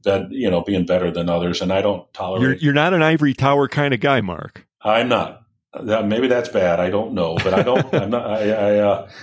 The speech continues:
Speaker 1: I, uh, I, I'm a simple fellow that grew up in Illinois in the Midwest, and, uh, I'm not into that. So we're gonna put everybody in one building. So, you know, now,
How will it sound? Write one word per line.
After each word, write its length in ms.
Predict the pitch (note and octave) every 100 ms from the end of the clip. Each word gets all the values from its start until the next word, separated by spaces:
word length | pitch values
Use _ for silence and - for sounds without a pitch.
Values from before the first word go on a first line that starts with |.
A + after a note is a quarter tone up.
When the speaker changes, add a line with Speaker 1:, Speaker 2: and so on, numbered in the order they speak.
| - -
Speaker 1:
I, 240 | G#2 G#2+ G#2+
uh, 540 | G#2 G#2 - - A2
I, 100 | -
I'm 100 | A2
a 60 | A#2
simple 600 | - A2 G2+ A2 G#2+ G2+
fellow 320 | - G#2 G2+
that 140 | F#2+ F2
grew 240 | G2+ G2
up 100 | G2+
in 100 | F#2+
Illinois 680 | F#2+ F#2+ F#2 F2+ F#2 F#2 F#2
in 300 | F#2 G2+ F#2
the 80 | F#2
Midwest, 640 | F#2+ G2+ F2+ F2+ E2+ -
and, 420 | F#2+ F#2 F#2 F2
uh, 280 | F2+ F2 E2+ - -
I'm 80 | G2
not 180 | G2+ G2
into 240 | F#2+ F2+
that. 240 | E2+ E2+
So 200 | - G#2+
we're 120 | G#2 C3
gonna 160 | E3+
put 120 | C3+
everybody 360 | A#2+ A#2+ A2+ A2
in 80 | G#2+
one 300 | G#2+ A2 - F#2+
building. 380 | F#2+ D3+ D3 F#2
So, 360 | - G2+ F#2 - - -
you 80 | B2
know, 100 | A#2
now, 600 | G#2 B2+ D3+ C3+ C#3+ -